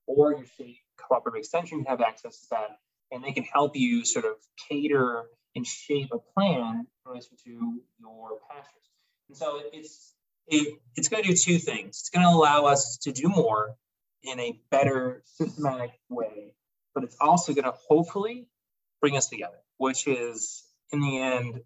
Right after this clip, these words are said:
really what we really need. We need to have people who are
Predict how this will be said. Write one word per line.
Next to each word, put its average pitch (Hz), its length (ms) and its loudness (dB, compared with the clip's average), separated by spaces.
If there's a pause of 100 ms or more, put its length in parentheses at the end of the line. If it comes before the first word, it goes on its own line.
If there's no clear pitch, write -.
(180)
really 135 320 4
what 107 120 -6
we 110 100 -10
really 104 240 -6
need. 95 260 -10 (420)
We 117 80 -12
need 117 120 -18
to 113 100 -12
have 107 340 -4 (540)
people 143 340 -2
who 123 160 0
are 107 280 0